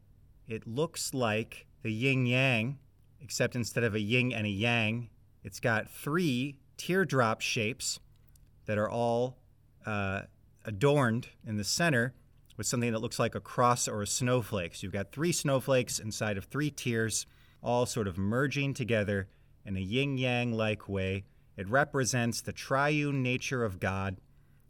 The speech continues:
The Ossetians or Neo-Scythians believe that there is one God who is eternal and timeless and very impersonal,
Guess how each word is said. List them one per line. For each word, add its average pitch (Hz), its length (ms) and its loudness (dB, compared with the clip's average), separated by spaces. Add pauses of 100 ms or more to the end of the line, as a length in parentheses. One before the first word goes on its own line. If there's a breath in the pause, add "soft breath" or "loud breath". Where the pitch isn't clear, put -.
(100)
The 98 180 -6
Ossetians 123 1000 -2
or 87 220 -6
Neo-Scythians 117 880 0
believe 101 460 -2
that 92 280 -4 (440 soft breath)
there 98 180 -2
is 95 160 -2
one 160 340 2
God 131 500 4 (340 soft breath)
who 110 180 -4
is 104 160 -2
eternal 131 560 2
and 98 200 -6
timeless 120 640 -2
and 95 200 -6
very 120 240 0
impersonal, 120 800 -2